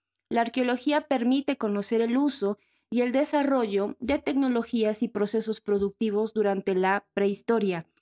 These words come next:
que conlleva a actividades o trabajos. La arqueología tradicional ha establecido jerarquías entre estas actividades, siendo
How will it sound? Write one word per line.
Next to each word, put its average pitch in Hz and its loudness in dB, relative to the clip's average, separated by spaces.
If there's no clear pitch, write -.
que 285 0
conlleva 240 2
a 214 2
actividades 170 -2
o 175 -8
trabajos. 240 -2
La 294 2
arqueología 294 0
tradicional 262 0
ha 226 0
establecido 226 -2
jerarquías 202 0
entre 196 0
estas 196 -4
actividades, 185 -2
siendo 240 0